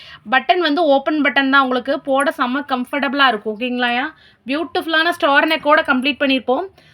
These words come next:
செம்ம சூப்பர் குவாலிட்டி. மிக்ஸ்டு கலர் தான் பார்த்துருக்கோம். ஓகேங்களா? without zip-ல மூவிங் ப-, மூவிங்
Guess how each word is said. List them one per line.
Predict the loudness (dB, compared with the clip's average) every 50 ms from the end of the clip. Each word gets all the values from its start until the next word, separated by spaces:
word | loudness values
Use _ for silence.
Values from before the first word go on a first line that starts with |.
| _ _ _ _ -4
செம்ம | -2 -2 -2 0 -4 0 0 0 0 0
சூப்பர் | -6 -4 2 2 2 2 4 2
குவாலிட்டி. | 2 2 0 -2 _ _ _ _ _ _ _ _ -6 -4 -4 -4
மிக்ஸ்டு | -4 -6 -8 -8 -2 -2 2 4
கலர் | 4 4 4 4 2
தான் | 2 2 2
பார்த்துருக்கோம். | 0 0 2 0 -2 2 2 2 2 2 -2 -6 -8 -12 -12 -12 -14 -16
ஓகேங்களா? | -8 -8 -6 -4 0 2 4 4 4 4 0 -2 -6 -6
without | -4 0 0 0 0 0 -2 -6
zip-ல | -8 -8 -2 0 2 2 2 2
மூவிங் | 0 0 0 0 0 0 0 0
ப-, | 0 0 0 0
மூவிங் | 0 0 0 -2 -4 -4 -6